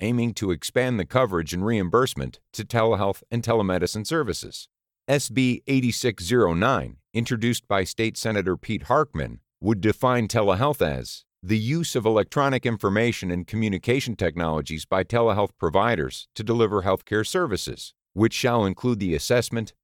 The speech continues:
diagnosis, consultation, treatment, education, care management, and or self-management of a patient. On July twenty-third,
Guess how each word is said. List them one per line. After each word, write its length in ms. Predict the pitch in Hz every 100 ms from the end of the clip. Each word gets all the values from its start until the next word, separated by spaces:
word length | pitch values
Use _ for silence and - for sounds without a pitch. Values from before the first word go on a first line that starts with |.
| -
diagnosis, 840 | 87 80 78 127 170 - 65 - - _ -
consultation, 800 | 110 - 82 - 120 - 113 110 _ -
treatment, 520 | - 165 - 71 - _ -
education, 760 | 95 87 82 131 123 131 123 - _ -
care 200 | 127 104
management, 640 | 107 160 107 71 71 65 _ -
and 220 | 131 147
or 160 | 131 113
self-management 960 | - 170 180 - 92 80 76 - 87 -
of 140 | - 113
a 60 |
patient. 500 | 107 143 131 120 - _ _ _ _ -
On 200 | 120 104
July 340 | 110 123 139
twenty-third, 720 | - 113 90 73 147 101 64